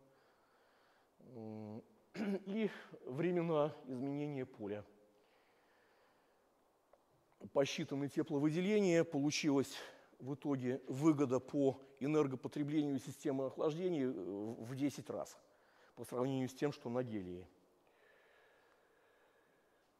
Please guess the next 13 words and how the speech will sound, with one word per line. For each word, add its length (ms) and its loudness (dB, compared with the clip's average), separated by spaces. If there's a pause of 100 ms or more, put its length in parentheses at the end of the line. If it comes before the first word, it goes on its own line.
(580)
Такие 360 -4
вот 240 -2
параметры 540 0
магнита. 560 0 (680)
Поле, 340 0 (100)
как 200 -10
я 60 0
уже 220 -2
говорил, 520 -2
один 300 -2
и 20 -4
восемь 340 -6
Тесла, 420 -2